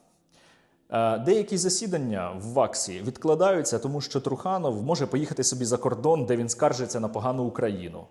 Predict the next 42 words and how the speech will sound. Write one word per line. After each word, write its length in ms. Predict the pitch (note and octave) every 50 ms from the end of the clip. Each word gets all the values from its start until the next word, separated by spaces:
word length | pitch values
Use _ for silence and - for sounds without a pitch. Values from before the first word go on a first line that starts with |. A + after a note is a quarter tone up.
| -
А, 180 | - D#3 A#2 G#2+
я 160 | G#2 C#3+ D#3
забув 320 | D3+ D3 C#3+ D3 D3+ D#3 C#3
вам 200 | C#3+ C#3+ C3 B2
розповісти 500 | C3 B2+ - - E3 F3+ G3 - - G#3+
ще 240 | - - - D3
одну 220 | A2+ - - G#2+ G2
цікаву 380 | - - - A2 G#2+ G#2 A#2
історію, 300 | C3+ C3 - - C4+ A3
яка 160 | D3 C3 - B2+
полягає 320 | - B2 B2 B2 C#3 C#3+
в 60 | C#3+
тому, 200 | - A#3 G3+ F3
що 160 | D#3 - C#3+
коли, 260 | - C#3 C#3 C#3+ C#3 C#3 - - - - - - -
м, 180 | B2+ B2 A#2+
почалось 360 | G#2+ C3+ C3 - D3+ D#3 C#3+ -
повномасштабне 600 | - C3+ B2 C3 B2+ C3 B2+ - C#3+ C#3 C#3+ D3
вторгнення, 760 | C3+ - A#3 B3 A#3+ D#3+ C#3 C3+ A#2 A2 G#2 G2 F#2+ F2 F2 -
то 100 | C#3 C3+
Труханов 460 | - - C#3+ - - D3+ C#3+ C3 B2
спершу 380 | - - - D3 C#3+ - - D3+
мовчав 680 | D3 D3 C3+ - - - D3 C3 A#2 G2+ G#2 - C3
і 120 | A#2+ A#2+
боявся 400 | A#2 A#2 B2+ C3+ C3 B2 - C3
сказати, 380 | A#2+ - - A#2 B2 A#2+ B2 A#2+
хто 180 | - - C#3+ C#3
агресор, 600 | C3 B2 D#3+ G#3+ B3 B3 A3 - - A2+ G2+ F#2 - - - - - - _ _ _ _ _ _
а 120 | B2+ B2
потім 400 | D3+ G#3 B3 B3+ - G3 D#3+ C#3+
відновив 420 | C3+ C3 B2+ C3+ D#3 G3 G3+ F3
свою 220 | - - C#3 C#3 C3+
проросійську 640 | C3+ - F3 E3+ D3+ C#3 - C#3+ D3 C#3 - - B2+
риторику 520 | B2+ B2 - G#2 F#2+ F2 E2+ F#2 F2 -
і 60 | G2+ F#2+
почав 300 | - A2 G#2+ C3+ B2 A2+
захищати 480 | A#2 B2 - B2 - C#3+ B2+ - C3
Єкатеріну, 580 | C3 C3 C3 C3+ C3 - E3 G#3+ A3+ G#3 D3+ B2+
Пушкіна 480 | - - F3 F3 F3 - - B2 A#2
і 60 | A2+ A2
так 200 | A2+ G#2 F2 D#2
далі. 280 | E2+ E2 D#2 E2+ F#2